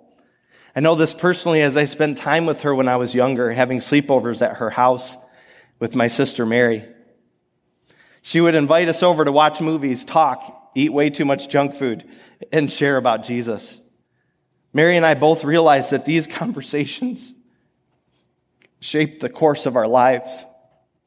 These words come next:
We knew we could confide in her about anything.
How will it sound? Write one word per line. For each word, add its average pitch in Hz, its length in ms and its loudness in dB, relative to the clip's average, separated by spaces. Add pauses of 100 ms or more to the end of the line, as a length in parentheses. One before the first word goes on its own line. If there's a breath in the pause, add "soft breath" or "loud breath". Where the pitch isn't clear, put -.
(960 soft breath)
We 139 120 -2
knew 175 220 2
we 156 140 0
could 147 200 -2
confide 156 420 0
in 151 120 -4
her 139 180 -2
about 123 280 -2
anything. 143 420 -6